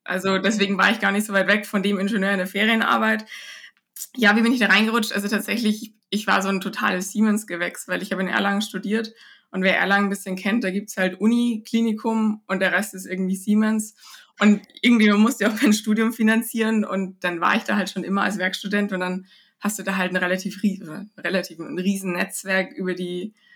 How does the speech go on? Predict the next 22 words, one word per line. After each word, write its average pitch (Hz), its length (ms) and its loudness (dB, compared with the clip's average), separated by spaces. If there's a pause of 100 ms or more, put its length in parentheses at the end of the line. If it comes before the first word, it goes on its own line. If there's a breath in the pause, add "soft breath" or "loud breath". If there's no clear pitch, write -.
(140)
fünf 208 280 2
Jahre 180 340 0
Studium 196 380 -2
aufgebaut 190 720 0
und 175 280 -10
so - 160 -18
bin 180 140 -4
ich 185 140 -4
auch 190 80 -8
zu - 100 -18
meinem 165 140 -10
ersten - 260 -10
Job - 220 -16 (280)
gekommen. 160 460 -6
Also 185 200 -2
quasi 196 340 2
schon 202 220 0
so 208 60 -2
ein 196 80 -4
bisschen 214 240 -4
auch 214 140 -2
reingerutscht. 160 720 -4